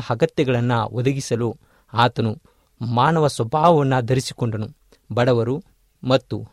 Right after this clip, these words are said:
ನಮ್ರತೆ ಉಳ್ಳವರ ಆತನ ಬಳಿಗೆ ಬರಲು ಹೆದರಲಿಲ್ಲ. ಆತನ ತೊಡೆಗಳ ಮೇಲೆ ಚಿಕ್ಕ ಮಕ್ಕಳು ಹತ್ತಲು ಆತನ ಯೋಚನೆಗಳಿಂದ ತುಂಬಿದ ದುಃಖವನ್ನ ನೋಡಲು ಆತನ ಪ್ರೀತಿಯಲ್ಲಿ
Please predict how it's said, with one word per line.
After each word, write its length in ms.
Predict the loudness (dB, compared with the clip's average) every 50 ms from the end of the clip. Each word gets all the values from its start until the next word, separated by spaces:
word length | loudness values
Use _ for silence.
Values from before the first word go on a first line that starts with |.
| _ _
ನಮ್ರತೆ 460 | -2 -2 0 0 2 0 0 0 2 0
ಉಳ್ಳವರ 340 | 2 2 2 0 0 2 0 0 0 -2 _ _ _ _ _ _ _ 2
ಆತನ 380 | 4 4 4 4 2 0 0 0
ಬಳಿಗೆ 360 | 0 0 0 2 2 2 0
ಬರಲು 480 | 0 0 0 0 0 0 -2 -4 -6 -8
ಹೆದರಲಿಲ್ಲ. 640 | _ -2 0 0 0 2 0 0 0 -2 -6 -8 -12 _ _ _ _ -20 -20 _ _ _ 0
ಆತನ 380 | 2 2 2 2 0 -2 -2 -2
ತೊಡೆಗಳ 440 | 0 0 2 2 4 4 4 4
ಮೇಲೆ 520 | 4 4 4 4 4 4 2 2 0 -2 -6 _
ಚಿಕ್ಕ 280 | -10 -10 -10 -4 -2 0
ಮಕ್ಕಳು 380 | 2 2 0 0 2 2 2 2
ಹತ್ತಲು 520 | 0 -2 -2 -2 -2 -2 -2 -2 -4 -6 _ _ _ _ _ _
ಆತನ 320 | -2 0 0 2 2 0 0
ಯೋಚನೆಗಳಿಂದ 720 | 0 0 -2 -2 -4 -4 -2 -2 -2 -2 -2 -2 0 0 0 -2
ತುಂಬಿದ 340 | -2 -2 -2 0 0 0 0 -2 -4 -6 _ _ _ _ _ _ _ _ _ _ -4 -2
ದುಃಖವನ್ನ 460 | -2 -2 0 0 2 2 2 2 0 0
ನೋಡಲು 440 | 2 2 4 4 4 2 2 -2 -6 -12 _ _ _ _ _ _ _ _ _ _ _ _ _ _ _ _ _ _ _ _ _ -20 -20 _ _
ಆತನ 340 | 0 0 0 2 2 0 0
ಪ್ರೀತಿಯಲ್ಲಿ 800 | 0 -2 -4 -4 -4 -4 -2 0 0 0 0 0 -2 -2 -4 -8